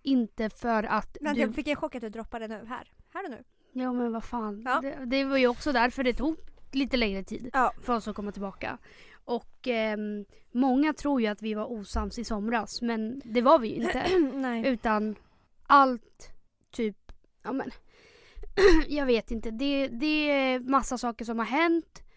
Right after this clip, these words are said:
Speaker 1: och vi blev ovänner och valde typ att verkligen ta en tid ifrån varandra.
Speaker 2: Mm. Den längsta någonsin.
Speaker 1: Mm.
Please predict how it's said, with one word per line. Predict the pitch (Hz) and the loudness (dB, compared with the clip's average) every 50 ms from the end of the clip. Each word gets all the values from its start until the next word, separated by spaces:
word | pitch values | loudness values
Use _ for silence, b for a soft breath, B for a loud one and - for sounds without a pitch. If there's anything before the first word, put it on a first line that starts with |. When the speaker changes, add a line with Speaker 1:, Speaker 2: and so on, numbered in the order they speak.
| _ _ _ _ _ _ | _ _ _ _ _ _
Speaker 1:
och | - 262 233 - - - _ - - - - - - _ _ _ _ _ _ | -2 -2 -2 -2 -8 -18 _ -16 -16 -16 -16 -20 -20 _ _ _ _ _ _
vi | 262 247 262 320 320 302 294 302 302 294 254 | -8 -4 -2 -2 -2 -4 -6 -8 -8 -10 -12
blev | - - 233 226 277 285 277 277 | -12 -10 -4 0 0 0 0 2
ovänner | 339 320 233 208 220 285 311 302 311 294 - | 2 2 2 0 0 0 0 2 0 0 0
och | 269 262 247 | 0 0 0
valde | 269 262 240 226 220 214 220 208 | 2 2 2 0 0 -2 -4 -4
typ | - 220 214 - - | -4 -6 -6 -4 -4
att | 214 208 - _ - - - _ _ _ _ _ | -6 -6 -6 _ -20 -20 -20 _ _ _ _ _
verkligen | - 233 262 240 220 214 - 240 220 214 | -4 0 0 0 0 -2 -4 -6 -8 -8
ta | 208 - 214 214 208 214 240 - | -8 -6 -6 -4 -4 -6 -8 -8
en | - 233 220 | -8 -8 -8
tid | - - 220 214 202 202 - _ _ | -6 -6 -8 -8 -8 -8 -14 _ _
ifrån | - 220 - - 339 349 302 240 | -10 -8 -4 0 0 0 2 0
varandra. | 226 220 233 - 254 - - - - - - | -2 -2 -4 -6 -6 -8 -8 -10 -10 -6 -4
Speaker 2:
Mm. | 262 240 220 208 202 202 b b b b b b b b b b b b b b b b - | -4 -2 -2 -4 -6 -8 b b b b b b b b b b b b b b b b -6
Den | - 254 269 | -4 -2 0
längsta | 285 277 254 247 - - - 254 247 233 226 220 220 | 0 0 -2 -2 -4 -8 -6 -4 -2 -2 -2 -4 -4
någonsin. | 233 247 254 240 214 202 202 208 - 269 190 - - 208 - - | -4 -4 -4 -4 -4 -6 -8 -8 -8 -10 -10 -10 -14 -16 -14 -8
Speaker 1:
Mm. | 262 254 240 220 214 | -4 -2 -2 -2 -2